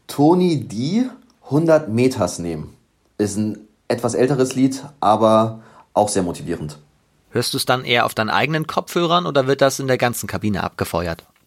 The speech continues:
Speaker 1: In der ganzen Kabine natürlich.
Speaker 2: Also mit ordentlich Wumms?
Speaker 1: Mit ordentlich Wumms.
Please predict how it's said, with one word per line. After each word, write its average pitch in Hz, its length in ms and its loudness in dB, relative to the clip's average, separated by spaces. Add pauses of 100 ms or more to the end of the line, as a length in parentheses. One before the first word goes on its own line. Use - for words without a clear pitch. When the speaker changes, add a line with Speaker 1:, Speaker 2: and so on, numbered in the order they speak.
(280)
Speaker 1:
In 107 60 -4
der 95 100 0
ganzen 104 280 0
Kabine 82 280 -4
natürlich. - 440 -10 (240)
Speaker 2:
Also 101 200 -2
mit 107 200 -2
ordentlich 101 420 0
Wumms? 85 300 -8 (180)
Speaker 1:
Mit 107 180 0
ordentlich 104 380 2
Wumms. 87 320 -4